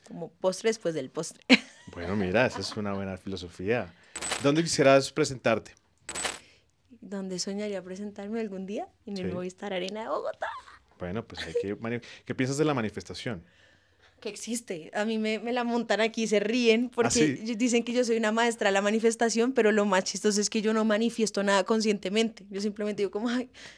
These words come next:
Speaker 1: tan chévere las uvas". Y es como, ¡pum!, un paquete de uvas. <laughs> Entonces yo siento que o tuve una vida muy sufrida en el pasado o algo estoy haciendo muy bien porque me pasan cosas muy bonitas.
Speaker 2: Un lugar para alejarse de todo.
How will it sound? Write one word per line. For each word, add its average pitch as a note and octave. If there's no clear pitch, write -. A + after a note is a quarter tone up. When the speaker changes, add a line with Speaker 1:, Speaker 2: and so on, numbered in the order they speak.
Speaker 1:
tan A#3
chévere A#3
las A3+
uvas". G#3
Y F#3+
es -
como, -
¡pum!, D4+
un G#3+
paquete A3+
de B3+
uvas. C#4+
<laughs> F#4
Entonces C4+
yo C4+
siento C#4+
que D4
o A#3
tuve B3
una C#4+
vida C4+
muy C#4
sufrida C4
en A#3+
el B3+
pasado A3
o A3+
algo G#3+
estoy A3+
haciendo A#3
muy A#3+
bien B3
porque A#3
me G#3+
pasan A3+
cosas G#3
muy G#3+
bonitas. G3
Speaker 2:
Un C#3
lugar C#3
para A2
alejarse G#2+
de G#2+
todo. F2